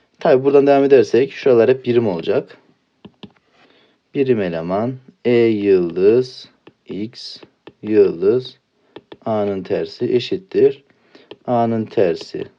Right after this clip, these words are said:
yıldız X yıldız. Burası yine E olacak. Son olarak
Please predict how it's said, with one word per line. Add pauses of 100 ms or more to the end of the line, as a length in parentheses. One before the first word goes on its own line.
(200)
yıldız
X (400)
yıldız. (140)
Burası
yine
E
olacak. (560)
Son
olarak